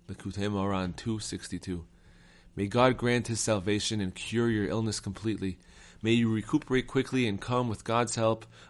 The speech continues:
amidst singing to Uman for Rosh Hashanah.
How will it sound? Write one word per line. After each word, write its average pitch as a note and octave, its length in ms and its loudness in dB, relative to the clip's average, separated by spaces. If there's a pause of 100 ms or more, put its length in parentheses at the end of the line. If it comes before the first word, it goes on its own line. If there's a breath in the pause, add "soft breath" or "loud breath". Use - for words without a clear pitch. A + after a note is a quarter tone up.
amidst A2 420 0
singing A2 540 0 (180)
to - 140 -4
Uman G2+ 320 0
for F2+ 160 -4
Rosh F2+ 200 -4
Hashanah. F2+ 360 -6